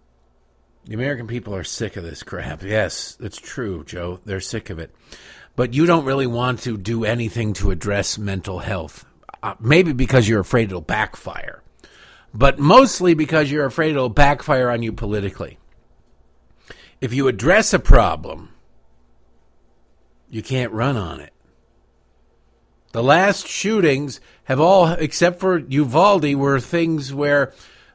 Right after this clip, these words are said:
people who should have been caught in the background check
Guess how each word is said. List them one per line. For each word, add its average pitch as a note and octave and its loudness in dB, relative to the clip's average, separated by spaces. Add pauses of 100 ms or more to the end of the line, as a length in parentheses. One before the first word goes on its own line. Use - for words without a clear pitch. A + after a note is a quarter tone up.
people F#3 0
who D#3 0
should G3 0
have C#3+ 2
been A#2 4
caught - -2 (1300)
in C3+ 0
the B2+ -2
background A2+ 0
check - -4